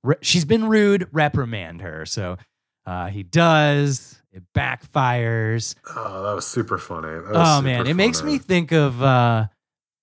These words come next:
Speaker 1: makes me think of, you know, Steve, sometimes when you're watching a sports game, you'll see someone pushes another guy, and then the other guy gets pissed and retaliates,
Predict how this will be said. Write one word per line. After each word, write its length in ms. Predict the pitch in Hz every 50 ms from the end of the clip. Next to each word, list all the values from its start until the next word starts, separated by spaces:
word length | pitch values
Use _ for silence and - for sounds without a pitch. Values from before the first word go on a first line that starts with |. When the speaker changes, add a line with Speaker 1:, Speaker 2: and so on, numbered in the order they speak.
| _ _ _ -
Speaker 1:
makes 280 | 127 156 185 175 - -
me 120 | 190 175
think 400 | 143 - - 151 139 131 110 -
of, 340 | 123 117 117 113 101 92 - -
you 140 | - 117
know, 220 | 135 170 180 185 175
Steve, 320 | 147 - - 143 139 139 -
sometimes 460 | - 147 131 147 151 139 127 107 107
when 100 | 120 110
you're 120 | 101 98
watching 720 | 90 82 90 107 101 101 107 - - 117 101 92 92 92 -
a 60 | -
sports 520 | - - - - - 113 110 120 120 - -
game, 440 | - 151 151 151 156 156 160 156 - _ _ _ _ _ _ _ _ -
you'll 80 | 107 101
see 580 | - - - - - 170 147 120 104 95 - _ _ _ _ _ _ _ _ -
someone 300 | - - 165 160 131 107
pushes 440 | - - - 156 143 - 151 135 117
another 340 | 135 127 127 123 120 117 104
guy, 380 | 110 95 92 98 98 98 104
and 200 | 117 120 107 101
then 120 | 101 95 90
the 100 | 90 -
other 220 | - 175 185 180
guy 240 | 156 151 127 120 117
gets 220 | 113 107 95 - -
pissed 380 | _ - - 156 139 - -
and 140 | 131 101 92
retaliates, 1000 | 92 87 - - - 151 151 160 190 196 202 226 247 233 _ - - - -